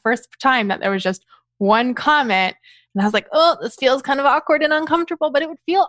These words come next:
awkward and uncomfortable in real life too, right? If there's just, it's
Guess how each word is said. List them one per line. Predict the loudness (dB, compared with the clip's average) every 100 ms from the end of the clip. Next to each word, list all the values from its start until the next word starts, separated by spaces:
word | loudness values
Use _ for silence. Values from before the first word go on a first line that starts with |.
| -2
awkward | -8 -8 -6
and | -6
uncomfortable | -8 -8 -12 -12 -6 -4 -4 -6
in | -8 -6 -6 -10
real | -10 -8 -6 -4
life | -4 -4 -6 -14 -18
too, | -8 -6 -6 -6
right? | -8 -6
If | -10
there's | -12 -12
just, | -16
it's | -18